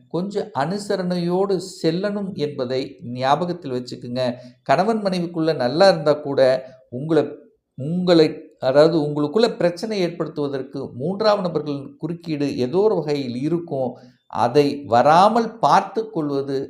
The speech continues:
சிம்மத்துக்கு நல்லது என்பதை மனதுல ஆழமாக மனதில் பதிய வைத்துக் கொள்ளுங்கள்.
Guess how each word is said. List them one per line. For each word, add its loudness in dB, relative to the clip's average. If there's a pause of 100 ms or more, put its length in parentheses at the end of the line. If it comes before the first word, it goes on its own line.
சிம்மத்துக்கு -8 (180)
நல்லது -2
என்பதை -4 (280)
மனதுல -4 (240)
ஆழமாக 0 (100)
மனதில் -8
பதிய -6
வைத்துக் -10
கொள்ளுங்கள். -6